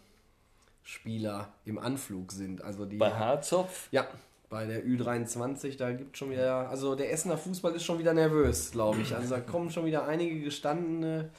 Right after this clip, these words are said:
Speaker 1: Spieler an den Föhrenweg. Ja, Kreisliga B,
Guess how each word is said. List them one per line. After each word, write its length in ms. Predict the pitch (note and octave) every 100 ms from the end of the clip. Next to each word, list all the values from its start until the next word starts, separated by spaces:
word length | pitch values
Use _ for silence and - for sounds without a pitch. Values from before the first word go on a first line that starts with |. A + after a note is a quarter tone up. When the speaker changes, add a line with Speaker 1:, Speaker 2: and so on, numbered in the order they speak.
| - - -
Speaker 1:
Spieler 840 | - - E3 F3+ E3+ D#3+ D#3 D#3 - _ - -
an 160 | C3+
den 160 | C#3 C3
Föhrenweg. 760 | - C3+ B2 A2+ G2+ G2 F2+ - _ _ _ _ - - G2+ E2 _ - - - - - -
Ja, 360 | D3+ D3+ A#2+ - - -
Kreisliga 1160 | D3 F3 G#3 G#3+ - E3 E3 D#3 D3+ D3+ D3 -
B, 540 | A#2 A#2+ D3 D#3+ D#3